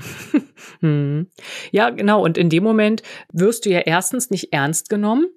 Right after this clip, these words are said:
nicht ernst genug genommen, weil wenn es wichtig ist, dass du einen Partner hast, ich meine, was ändert das denn an der Entscheidung, die du für deinen eigenen Körper triffst?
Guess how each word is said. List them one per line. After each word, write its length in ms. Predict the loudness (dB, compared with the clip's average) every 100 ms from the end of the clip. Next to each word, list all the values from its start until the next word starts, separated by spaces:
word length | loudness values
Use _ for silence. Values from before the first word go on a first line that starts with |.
| _
nicht 240 | -2 -2 0
ernst 360 | 0 0 -2
genug 500 | 0 2 4 4 2
genommen, 360 | -2 -2 0 0
weil 120 | 2
wenn 140 | 0 -2
es 200 | -4 -2
wichtig 380 | -2 -2 -4
ist, 160 | -4 -2
dass 120 | -4
du 80 | -4
einen 60 | -2
Partner 460 | -2 0 0 2
hast, 160 | 0 0
ich 100 | -2
meine, 220 | 0 0 -4 -14
was 240 | -4 -4 0
ändert 400 | 0 2 0 0
das 140 | 0
denn 140 | -2 0
an 180 | 0
der 160 | 0 0
Entscheidung, 560 | 0 0 2 2 2 0
die 100 | 0
du 100 | 0
für 120 | 0
deinen 180 | 0 0
eigenen 400 | 0 0 -4 -2
Körper 380 | -2 0 -2
triffst? 380 | -2 -4 -4 -6